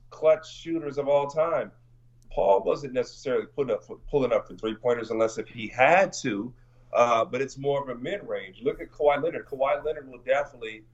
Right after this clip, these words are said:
uh, shoot the three when you back off him, but he sells both, uh, you know, the mid-range and the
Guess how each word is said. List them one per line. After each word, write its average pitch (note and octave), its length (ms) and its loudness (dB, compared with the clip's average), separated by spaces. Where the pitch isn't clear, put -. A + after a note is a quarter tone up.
uh, G2+ 160 4
shoot D3+ 380 -12
the C3+ 100 -10
three C3+ 300 -2
when A2+ 180 -6
you A#2 120 -8
back A#2+ 320 6
off C3 280 8
him, G#2+ 100 -6
but G2 140 -8
he D3+ 200 -10
sells E3 640 0
both, C3+ 300 2
uh, G2+ 360 2
you B2+ 80 -10
know, G2+ 340 -6
the G#2+ 140 -4
mid-range B2 960 -6
and D3+ 240 0
the C3+ 80 -6